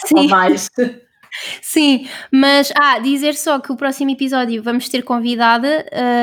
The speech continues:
Speaker 1: hum, depois para falar da parte do tratamento da, da síndrome da apneia obstrutiva do sono,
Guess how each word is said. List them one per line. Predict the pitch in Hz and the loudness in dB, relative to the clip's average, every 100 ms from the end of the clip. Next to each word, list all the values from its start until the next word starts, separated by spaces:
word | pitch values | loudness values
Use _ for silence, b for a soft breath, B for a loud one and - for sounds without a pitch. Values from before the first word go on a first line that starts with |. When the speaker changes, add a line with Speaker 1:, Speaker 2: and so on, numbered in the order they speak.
| 233 233 | 2 2
Speaker 1:
hum, | 233 233 233 226 226 233 - | 2 0 0 -2 -6 -12 -18
depois | - 262 - | -4 -4 -2
para | 254 | -2
falar | - 247 240 | 2 2 2
da | 240 | 0
parte | 247 240 - | 0 -2 -2
do | |
tratamento | 233 240 240 240 240 - | -2 0 2 2 0 0
da, | 233 226 220 | 0 0 -2
da | 240 | -2
síndrome | - 240 226 | -2 -2 0
da | 240 | 0
apneia | 233 240 226 | 2 2 0
obstrutiva | 220 - - 240 233 | -2 -8 -4 -2 -2
do | |
sono, | 226 254 277 | -2 0 0